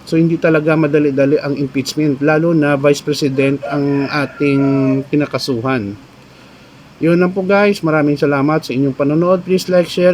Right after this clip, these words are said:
and huwag kalimutang mag-subscribe sa channel ko. Ah, ingat po tayo lagi.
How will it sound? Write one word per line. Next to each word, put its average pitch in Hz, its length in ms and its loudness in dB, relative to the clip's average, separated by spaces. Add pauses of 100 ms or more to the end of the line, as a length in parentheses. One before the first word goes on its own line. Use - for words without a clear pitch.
and 151 80 0
huwag 147 160 2
kalimutang 143 560 0
mag-subscribe 135 640 -2
sa 127 160 -8
channel 127 480 -2
ko. 113 160 -2 (1120)
Ah, 117 480 -6
ingat 143 320 0
po 135 160 -6
tayo 135 240 0
lagi. 185 400 0